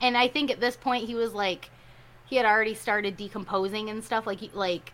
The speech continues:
the head was able to be identified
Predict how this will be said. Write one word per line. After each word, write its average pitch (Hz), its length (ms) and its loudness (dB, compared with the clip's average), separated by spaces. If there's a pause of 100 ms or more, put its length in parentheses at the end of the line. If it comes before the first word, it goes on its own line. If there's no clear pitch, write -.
(220)
the 202 120 4
head 247 480 8
was 233 200 2
able 202 380 -2 (200)
to 196 320 -6
be 180 180 -2
identified 240 840 2